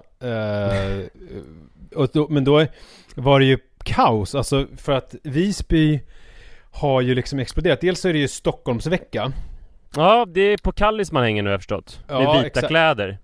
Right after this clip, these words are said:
Speaker 1: Ja, exakt. Och, eh, och sen så är det väl någon sån här pandemislut. Så att alltså, det var,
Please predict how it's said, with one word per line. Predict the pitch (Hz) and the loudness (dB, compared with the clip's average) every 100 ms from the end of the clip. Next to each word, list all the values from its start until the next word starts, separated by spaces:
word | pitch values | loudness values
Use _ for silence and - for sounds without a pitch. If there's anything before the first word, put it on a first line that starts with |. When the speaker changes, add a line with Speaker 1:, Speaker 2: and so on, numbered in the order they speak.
| _ 143 | _ -10
Speaker 1:
Ja, | 135 135 | -6 -6
exakt. | - 131 - _ - | -8 -10 -10 _ -6
Och, | 143 135 - | -6 -6 -6
eh, | 143 135 131 123 - - _ _ | -2 0 0 -2 -8 -20 _ _
och | 143 | -4
sen | 147 139 | 0 0
så | 165 | 0
är | 151 135 | 2 2
det | 131 | 2
väl | 127 127 123 | 0 0 0
någon | 120 | -2
sån | 110 117 117 110 | -4 -4 -4 -4
här | |
pandemislut. | - 127 120 117 123 120 110 104 104 98 - 147 143 113 104 - - - - - | -6 -8 -8 -6 -6 -4 -6 -6 -6 -8 -8 0 0 0 -6 -12 -20 -20 -20 -16
Så | - | -6
att | 131 | -2
alltså, | 127 - 127 120 | -2 -2 -2 -2
det | 120 120 123 | -6 -4 -4
var, | 127 143 | -2 -4